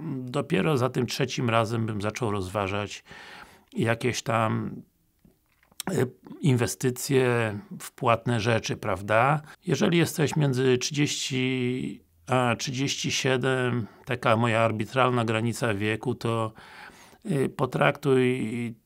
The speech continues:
też te pierwsze dwa podejścia jako próbne, nic tam się wielkiego nie stanie, jako blejesz, prawda? Za trzecim razem dasz radę,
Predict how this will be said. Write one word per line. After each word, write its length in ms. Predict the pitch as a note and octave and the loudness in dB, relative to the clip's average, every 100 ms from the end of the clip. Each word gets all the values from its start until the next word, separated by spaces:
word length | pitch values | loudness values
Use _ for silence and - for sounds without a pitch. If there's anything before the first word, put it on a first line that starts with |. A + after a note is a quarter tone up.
| - | -4
też 240 | - B2 | -2 -2
te 140 | - B2 | -2 -4
pierwsze 460 | - C3+ C3 C#3 | 0 -2 0 -2
dwa 220 | G#2+ A#2+ | 0 0
podejścia 960 | A2+ A#2+ G#2 A#2 B2+ - D3+ C3+ B2 G#2+ - - - - - - | 0 -2 2 2 2 0 2 4 4 2 -4 -20 -20 -20 -20 -2
jako 380 | C3 B2 B2 G#2+ | 0 2 2 2
próbne, 880 | - B2 C3 B2 B2+ B2 A#2+ A#2+ A#2 | 2 4 4 4 2 4 2 2 0
nic 260 | B2+ B2 | -2 -2
tam 180 | - A2+ | -2 -2
się 120 | - | -2
wielkiego 460 | A2 A2+ - C3+ B2 | -2 -4 -2 0 2
nie 140 | A#2 | 0
stanie, 720 | - - B2+ C3+ C#3+ D#3 D#3+ - - - - - | -2 0 2 4 2 2 0 -2 -20 -20 -20 -8
jako 320 | - B2 B2 A2+ | 0 0 2 2
blejesz, 580 | A#2 B2+ C#3+ C#3+ C#3+ | 4 4 4 2 0
prawda? 800 | - C#3+ C3 C3+ C#3+ C#3+ D3 D3 - - G#3 | -2 0 0 4 6 8 6 4 0 -4 -6
Za 160 | A#2+ C#3 | 0 0
trzecim 400 | - D3 D3 C3+ | 0 -2 0 2
razem 540 | C3+ B2+ B2 A2+ G#2+ | 4 4 2 2 -2
dasz 380 | A2+ A2 C#3 - | -4 0 2 2
radę, 600 | B2 A#2+ A#2 C3 D3+ E3+ | 2 4 4 2 2 2